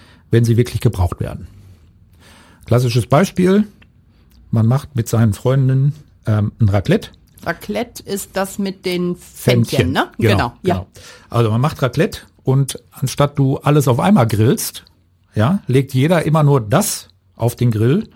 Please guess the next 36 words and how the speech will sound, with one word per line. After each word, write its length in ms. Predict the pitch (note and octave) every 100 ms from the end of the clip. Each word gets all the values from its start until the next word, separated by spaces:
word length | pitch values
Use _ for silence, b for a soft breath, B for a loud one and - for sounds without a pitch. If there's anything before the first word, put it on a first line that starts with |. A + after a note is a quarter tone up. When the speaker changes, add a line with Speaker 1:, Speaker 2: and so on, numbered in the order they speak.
| B B B B _
Speaker 1:
was 160 | A#2 -
er 240 | B2 C#3+
oder 140 | C3
sie 160 | A#2 A#2+
gerade 240 | C3 C#3+
essen 280 | F3 - E2+
will. 160 | F#2 D2 - _ _ _ _ _ _ _
Speaker 2:
Okay. 720 | D#3+ D3+ - - C#4+ G3 - - _ B B B B
Dann 480 | E3 F#3+ F#3+ A3 C#4+ F4+ F#4 A#3 - _ -
das 640 | A3 A3+ A#3 A3+ - - F3
Wort 380 | D3+ F#3 A3+ C4+
oder 240 | A3+ G#3+ G3+
der 200 | G3+ G3
Begriff 600 | F#3+ E3 G#3 A#3 - _ E3+
Muda. 800 | E3+ F#3+ B3+ D4 G3 A2+ A2+ - - B B B B -
Speaker 1:
Ja, 120 | A2+
der 160 | A#2+
steht 220 | B2 C3+ B2+
tatsächlich 340 | A#2+ B2 A2+
für 120 | -
die 60 | A2
Verschwendung. 640 | - G2 B2 B2+ E3+ A#3 - B B B B -
Ja, 200 | A#2 G#3+
der 80 | B2
japanische 460 | A2+ G#2+ C3+ C#3 B2
Begriff 180 | B2 B2
für 100 | B2+
Verschwendung 600 | G#2+ F#2+ C#3+ E3 D#3+ E3 -
heißt 380 | A#2 C3 - - -
unnötige 460 | C3 B2+ A2 A#2+
Tätigkeiten 800 | - C3 A2+ - A2+ A2 A2 A2+
oder 340 | C3+ A2 G2+ G#2
auch 160 | G2+
Verschwendung 440 | - G2 - F2 G2
von 160 | G#2+
Ressourcen. 460 | E2+ - C#2 -